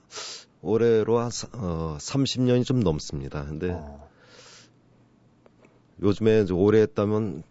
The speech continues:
Speaker 1: 자랑은 아닌 것 같아요. 괜히 요즘에 그 청년 실업도 많고
Speaker 2: <laughs>
Speaker 1: 그분들한테 오히려 더 미안해, 미안한 마음도 들고.
Speaker 2: 네.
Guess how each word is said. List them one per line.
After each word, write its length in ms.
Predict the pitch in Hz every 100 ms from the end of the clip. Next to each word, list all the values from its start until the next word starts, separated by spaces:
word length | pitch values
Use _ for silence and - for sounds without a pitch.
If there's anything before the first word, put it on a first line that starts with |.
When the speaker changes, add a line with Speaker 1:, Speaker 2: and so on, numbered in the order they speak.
| _
Speaker 1:
자랑은 720 | - - - 98 107 104 107 127
아닌 180 | 95
것 60 | 92
같아요. 400 | 85 - 80 80
괜히 280 | - 80 82
요즘에 540 | 85 87 85 85 82
그 380 | 80 76 71 69 - _ _ _ _
청년 420 | - 120 110 104 - - -
실업도 440 | - - - -
많고 720 | 104 82 78 - 85 82 76 73 - 90
Speaker 2:
<laughs> 280 | - - _
Speaker 1:
그분들한테 520 | - 95 98 98 92
오히려 240 | 98 92 95
더 60 |
미안해, 640 | 90 101 101 95 92 90 - - -
미안한 440 | 90 104 98 95
마음도 480 | 95 87 87 87 85
들고. 460 | - 76 69 69 71
Speaker 2:
네. 200 | 95 82